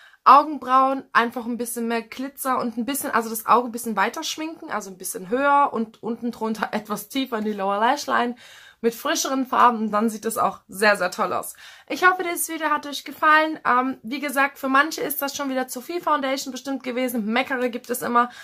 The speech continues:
Aber für mich ist das schon sehr wenig. Also ich habe jetzt, wie gesagt, zwei Pumpstöße genommen, habe sie im Gesicht verteilt, habe mit dieser Camouflage-Creme gearbeitet. Die bekommt ihr aktuell bei Catrice. Die kostet, glaub, drei, vier Euro.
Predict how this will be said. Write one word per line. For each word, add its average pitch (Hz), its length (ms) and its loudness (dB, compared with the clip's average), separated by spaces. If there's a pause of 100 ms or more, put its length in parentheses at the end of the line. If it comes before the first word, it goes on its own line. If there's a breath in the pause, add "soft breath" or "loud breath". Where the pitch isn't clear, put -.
(320 loud breath)
Aber 277 260 8
für 311 100 -8
mich 311 220 -6
ist 320 140 -8
das 285 120 -6
schon 277 160 -8
sehr 247 240 -4
wenig. 247 460 -4
Also 226 160 -6
ich 262 120 -8
habe 277 140 -6
jetzt, 269 140 -12
wie 277 80 -4
gesagt, 254 340 -6
zwei 262 220 0
Pumpstöße 320 640 -6
genommen, 285 380 0 (260 loud breath)
habe 226 160 4
sie - 140 -8
im 311 120 -4
Gesicht 285 320 -6
verteilt, 262 540 -4
habe 254 140 -8
mit 254 100 -2
dieser 233 220 -2
Camouflage-Creme 269 840 0
gearbeitet. 254 580 0 (320 loud breath)
Die 294 80 0
bekommt 285 380 4
ihr 254 100 2
aktuell 254 340 0
bei 240 160 2
Catrice. 294 480 -4
Die 254 80 -10
kostet, 247 280 -6
glaub, - 180 -8
drei, 226 260 0
vier 226 260 -8
Euro. 294 540 0